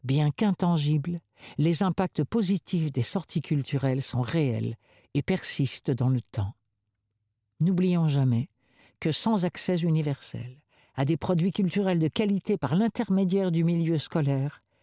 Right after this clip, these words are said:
notre jeunesse se gavera principalement de fraises de la Californie, alléchantes à l'extérieur,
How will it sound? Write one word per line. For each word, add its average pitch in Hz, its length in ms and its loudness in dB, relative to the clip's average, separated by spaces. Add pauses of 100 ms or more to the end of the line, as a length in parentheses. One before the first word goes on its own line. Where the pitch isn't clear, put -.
(220)
notre 151 340 0
jeunesse 147 580 0
se - 200 -2
gavera 139 680 0
principalement 131 840 0 (280)
de 123 140 -4
fraises 127 500 -2
de 107 100 -6
la 95 120 -6 (120)
Californie, 135 720 -2 (240)
alléchantes 147 540 0
à 147 60 0
l'extérieur, 151 840 -4